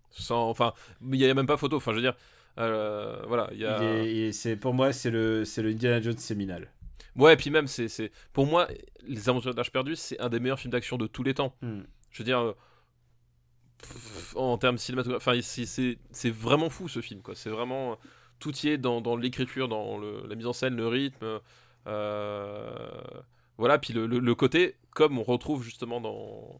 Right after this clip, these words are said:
Speaker 1: dans celui-là, le côté, tu sens qu'à un moment donné, les, les... Enfin, t'as, t'as mal pour les personnages, quoi. Tu, tu, tu, tu, tu sens que les mecs, ils se, ils se frottent vraiment contre les murs, machin. Enfin,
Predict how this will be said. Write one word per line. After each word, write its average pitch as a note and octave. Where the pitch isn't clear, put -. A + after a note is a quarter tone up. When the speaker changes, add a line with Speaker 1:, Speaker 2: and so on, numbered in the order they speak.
Speaker 1:
dans G#2+
celui-là, C3
le A2
côté, C#3+
tu -
sens C#3+
qu'à C3+
un -
moment A#2+
donné, C3
les, A#2+
les... G#2+
Enfin, G#2
t'as, B2+
t'as A#2+
mal D3+
pour B2
les A#2+
personnages, C#3+
quoi. A2
Tu, G#2
tu, -
tu, -
tu, -
tu -
sens C3
que -
les B2+
mecs, C3
ils A#2
se, -
ils B2
se -
frottent A2+
vraiment A#2
contre -
les B2
murs, C#3
machin. C3
Enfin, A#2+